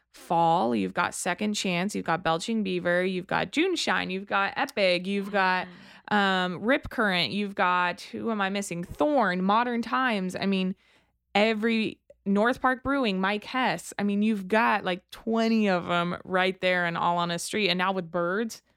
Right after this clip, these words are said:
Speaker 1: like, you can just hop
Speaker 2: Mm-hmm.
Speaker 1: from place to place. You can do your own brewery tour.
Speaker 2: That's so true.
Speaker 1: Um, so I love that in that, in that terms. Um, more and more Little Italy.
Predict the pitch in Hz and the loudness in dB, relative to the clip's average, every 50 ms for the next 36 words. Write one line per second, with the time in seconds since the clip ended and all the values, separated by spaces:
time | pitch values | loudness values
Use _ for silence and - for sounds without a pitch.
0 | _ - - 202 202 190 214 208 233 214 196 214 214 190 196 185 190 180 170 170 | _ -8 -6 -6 -4 -2 -2 -2 -2 0 0 0 0 2 0 0 0 0 -2 -4
1 | 202 190 190 185 - 196 185 190 - - - 208 214 240 233 269 254 285 254 247 | -2 -2 -2 -2 0 0 -2 0 -2 -4 -2 0 0 2 2 2 0 2 2 4
2 | 247 240 247 269 311 359 339 285 254 226 202 190 180 165 165 165 - - 175 156 | 4 4 4 4 4 2 2 2 2 2 2 2 0 0 -2 -4 -4 -2 -2 0
3 | 135 - - - - _ - 214 214 - - 233 214 208 - - 269 285 - - | 0 0 -2 -4 -6 _ -12 -12 -12 -10 -8 -8 -8 -8 -10 -12 -8 0 2 2
4 | 226 202 196 190 175 165 160 160 170 165 - - _ _ _ _ _ - - - | 4 4 4 4 2 0 0 -2 -6 -8 -10 -14 _ _ _ _ _ -10 -4 0
5 | 254 220 202 190 143 165 202 202 208 220 247 262 208 185 185 185 202 190 170 165 | 2 4 4 4 4 2 2 2 2 2 2 2 0 -2 -2 0 2 2 2 2
6 | 160 135 131 - - - - 185 175 170 175 190 - - 190 185 180 175 180 - | 0 -2 -2 -4 -6 -8 -6 -4 -2 0 0 0 -2 -2 -4 -2 -2 -2 -2 -4
7 | - - - 165 160 156 156 160 185 - - _ _ _ _ _ _ - - - | -6 -6 -4 -2 -2 -2 -2 -4 -6 -10 -12 _ _ _ _ _ _ -8 -2 0
8 | 208 196 190 180 175 165 160 165 175 180 175 - _ _ _ _ _ _ _ - | 0 2 2 0 0 0 -2 -4 -6 -8 -10 -12 _ _ _ _ _ _ _ -20
9 | - _ _ _ _ _ _ _ _ _ - - 214 214 220 240 254 262 247 220 | -20 _ _ _ _ _ _ _ _ _ -2 2 4 4 6 6 4 4 4 4
10 | 202 190 190 196 208 226 226 208 185 190 208 208 190 131 170 165 175 180 190 202 | 4 4 4 4 2 0 0 0 0 2 2 0 2 2 2 2 2 2 0 0
11 | 220 226 233 247 254 247 226 | 0 0 0 0 0 -2 -4